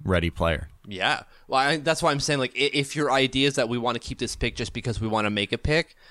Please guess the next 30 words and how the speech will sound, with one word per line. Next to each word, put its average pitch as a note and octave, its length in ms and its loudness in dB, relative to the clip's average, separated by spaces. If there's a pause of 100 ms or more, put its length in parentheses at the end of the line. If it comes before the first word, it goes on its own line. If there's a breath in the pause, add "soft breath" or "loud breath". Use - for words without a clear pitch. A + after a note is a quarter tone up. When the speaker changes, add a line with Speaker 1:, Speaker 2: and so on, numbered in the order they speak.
(300 soft breath)
Speaker 2:
well, A2+ 120 -2
then A#2 240 2
you're A2+ 140 0
better B2 240 2
off C3+ 160 4
just - 240 -4
making A2 300 0
two B2 200 -10
picks - 320 -8
in G2+ 120 -4
round G2 260 -2
two. G#2 260 -8 (840)
You A#2 80 -2
know, B2+ 80 4
let D3 220 4
someone D3+ 220 6
else C#3+ 140 6
pull C#3+ 260 0
a A#2 60 2
Garth A#2 320 2
Mo-, A2 140 -2
a A2 100 -2
Garth A2+ 240 2
Snow A2+ 340 2
move D3+ 280 2
and A#2 120 -2
pick B2 200 -2
a G#2+ 60 2
late G#2+ 280 -2
round, A2 380 2